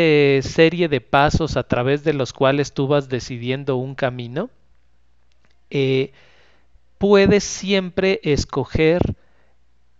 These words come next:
el que parezca el mejor con la información que conoces hasta ese momento. Ujú. Y entonces, eso va a ser óptimo.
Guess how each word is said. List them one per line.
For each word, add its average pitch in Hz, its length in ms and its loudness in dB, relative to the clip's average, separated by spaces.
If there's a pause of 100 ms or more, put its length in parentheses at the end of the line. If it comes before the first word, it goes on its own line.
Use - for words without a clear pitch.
(120)
el 143 340 0
que 147 200 0
parezca 160 640 -2
el 165 140 0
mejor 139 640 -4 (380)
con 139 240 0
la 131 80 -2
información 131 800 -2
que 160 160 -4
conoces 131 580 -8
hasta 117 340 -10
ese 123 300 -8
momento. 170 540 -8 (500)
Ujú. 151 320 -16 (640)
Y 175 140 0
entonces, 208 640 0 (800)
eso 214 400 6
va 165 100 4
a 170 60 2
ser 190 240 0
óptimo. 170 420 -6